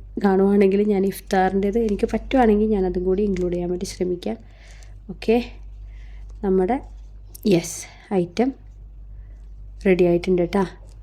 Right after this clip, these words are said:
കണ്ടല്ലോ, ഇത്, ഇതും അതേപോലെ ഇതും. നോക്കിയേ, രണ്ടും കാതിനിടുന്ന റിങ്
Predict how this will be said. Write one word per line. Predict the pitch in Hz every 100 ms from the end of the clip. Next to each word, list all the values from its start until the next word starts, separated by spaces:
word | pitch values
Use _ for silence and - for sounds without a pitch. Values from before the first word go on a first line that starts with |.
| - - - - - - - - - - - - - - - - - - - - -
കണ്ടല്ലോ, | 269 262 269 359 - - - - - - - - -
ഇത്, | 226 - - - - - - - - - - - - - - - - - - - - - -
ഇതും | 190 262 339 - 202
അതേപോലെ | 185 180 185 196 254 214
ഇതും. | - - -
നോക്കിയേ, | 214 208 233 - - - - - 196
രണ്ടും | 185 185 196 311 - - - - - - - - - - - -
കാതിനിടുന്ന | 220 208 208 247 220 190 233 294 - - - - - 190
റിങ് | 190 190